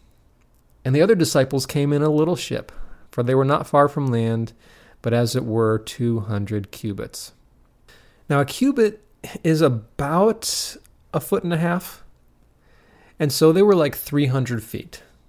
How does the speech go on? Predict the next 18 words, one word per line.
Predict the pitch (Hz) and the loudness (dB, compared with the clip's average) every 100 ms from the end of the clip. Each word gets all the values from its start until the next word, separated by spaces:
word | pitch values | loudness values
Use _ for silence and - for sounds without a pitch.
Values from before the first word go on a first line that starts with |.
| _ - | _ -8
from | 120 | -4
the | 110 | -4
shore, | - 113 - - _ _ _ | -4 -8 -8 -14 _ _ _
a | - | -6
football | - 156 147 123 | -2 2 4 4
field | - 107 - - _ _ _ _ _ _ - | 2 -6 -6 -12 _ _ _ _ _ _ -10
from | 120 | -4
the | 107 | -4
shore. | 101 - - - _ _ _ _ _ _ _ _ _ _ _ _ _ - | -4 -8 -10 -14 _ _ _ _ _ _ _ _ _ _ _ _ _ 2
And | 160 | 6
they | 170 | 8
were | 170 | 8
dragging | 143 120 139 156 175 180 180 156 | 6 2 0 2 2 2 2 2
the | 160 | 0
net | 156 127 110 113 - - _ _ - | 2 2 0 -4 -10 -18 _ _ -10
with | 113 | -8
the | 117 | -8
fishes. | - - 127 - - - | -10 -12 -14 -16 -20 -20